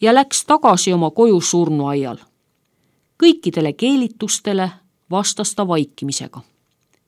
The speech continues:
"Saad aru," ütles ta Ustinale, "seal tagumises kongis sulab mu ihu üles ja hakkab esitama omi nõudmisi. Sellega on mu arm ju nii, et pruugib vaid alustada.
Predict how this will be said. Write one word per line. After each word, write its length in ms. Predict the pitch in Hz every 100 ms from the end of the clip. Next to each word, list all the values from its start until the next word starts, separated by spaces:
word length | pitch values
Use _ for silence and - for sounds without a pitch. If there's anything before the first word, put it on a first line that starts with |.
| _ _ _ _ _ _ -
"Saad 240 | - 302
aru," 300 | 339 277 147 - _ -
ütles 380 | 240 240 190 -
ta 80 | 214
Ustinale, 640 | 208 - 151 147 135 90 _ _ _ _ _ _ _ _ _ _
"seal 280 | - 202 185
tagumises 640 | 247 277 269 233 226 -
kongis 580 | - 302 262 202 - - _
sulab 440 | - 302 294 185
mu 140 | 196 254
ihu 280 | 269 190 233
üles 500 | 285 175 - - - _ _ _ _ _
ja 120 | 202
hakkab 360 | 208 - - 233
esitama 640 | 302 269 - - 196 190 190 -
omi 260 | 240 180
nõudmisi. 640 | 151 165 139 135 135 120 - _ _ _ _ _ _ _ _ _ _ _ -
Sellega 480 | - 320 294 233
on 140 | 285 294
mu 240 | 247 262
arm 220 | 285 262 233
ju 140 | 240
nii, 380 | 294 320 220 175 _ _ _ _ 214
et 180 | 214
pruugib 400 | - 330 269 202 -
vaid 160 | 202
alustada. 680 | 190 190 147 - - 120